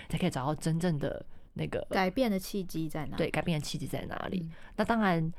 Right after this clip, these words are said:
Speaker 1: 他是用意念去，呃，去着手，他不是用所谓的实质上的什么减肥啊这方面的，因为催眠讲的是说，哦，你改变你的意识，这件事情就会跟着改变。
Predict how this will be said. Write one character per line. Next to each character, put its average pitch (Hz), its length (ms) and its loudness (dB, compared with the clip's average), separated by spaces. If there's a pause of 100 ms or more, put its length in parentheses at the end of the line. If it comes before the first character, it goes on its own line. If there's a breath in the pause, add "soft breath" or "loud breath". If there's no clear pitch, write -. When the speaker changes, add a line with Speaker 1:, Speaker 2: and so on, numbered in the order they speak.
(120)
Speaker 1:
他 - 160 4
是 220 120 2
用 214 140 6
意 202 160 2
念 175 180 6
去， 143 560 0 (160)
呃， 147 220 0
去 202 120 0
着 135 260 2
手， - 320 2
他 - 120 2
不 165 100 2
是 165 200 2
用 170 200 4
所 - 140 -2
谓 160 180 4
的 - 480 0
实 - 160 -2
质 165 80 2
上 175 180 4
的 147 60 2
什 139 100 -4
么 139 60 0
减 - 180 -2 (120)
肥 - 180 -4
啊 - 300 -2
这 165 100 0
方 131 220 -2
面 147 180 -2
的， - 80 -4
因 175 140 4
为 160 240 2 (100)
催 - 160 6
眠 190 140 6
讲 135 120 2
的 139 60 2
是 156 80 -2
说， 175 140 4
哦， - 40 4
你 180 60 6
改 165 160 6
变 208 140 4
你 165 80 6
的 160 40 4
意 180 200 4
识， 185 280 2
这 175 120 2
件 180 120 6
事 175 140 2
情 139 100 4
就 151 140 2
会 151 320 2
跟 160 100 2
着 143 120 2
改 - 240 0
变。 - 200 0